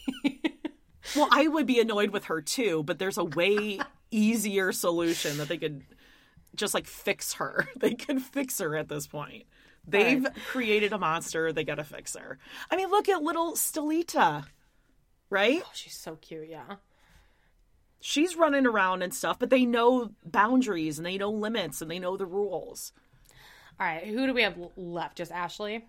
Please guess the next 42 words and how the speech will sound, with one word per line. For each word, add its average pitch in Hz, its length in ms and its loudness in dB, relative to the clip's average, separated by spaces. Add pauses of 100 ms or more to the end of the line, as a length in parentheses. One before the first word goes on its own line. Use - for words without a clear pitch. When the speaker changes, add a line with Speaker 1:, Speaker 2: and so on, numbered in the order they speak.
Speaker 2:
Y-, - 100 -14
you 226 120 2
don't 226 100 6
wanna 202 160 0
talk 208 100 -6
about 185 160 -2
more 180 180 -2 (100)
parenting 190 440 -8
tips? - 520 -8
<laughs> - 60 -4 (2250)
No? 214 100 0
Speaker 1:
I 381 60 4
wanna 370 200 8
talk 320 200 10
Speaker 2:
Okay. 330 100 6
Speaker 1:
more 311 80 8
about 269 200 10
that 226 140 12
ap-, 214 340 12
that 196 200 8
apple. 180 480 0
<laughs> - 60 -16 (580)
Speaker 2:
<laughs> - 880 4 (320)
Okay, 202 340 6
um, 196 540 4
actually, - 200 0
I - 40 6
have - 80 2
to - 120 2
give 196 140 2
credit, 170 260 2
like, 165 160 -2
sh-, - 140 -8
at 180 140 -4
least 190 180 -4
she - 60 -4
was 160 160 -4
eating 165 260 -4
an 139 80 -6
apple. 139 520 -6 (640)
Speaker 1:
Yeah, - 120 8 (100)
Speaker 2:
Because 381 140 10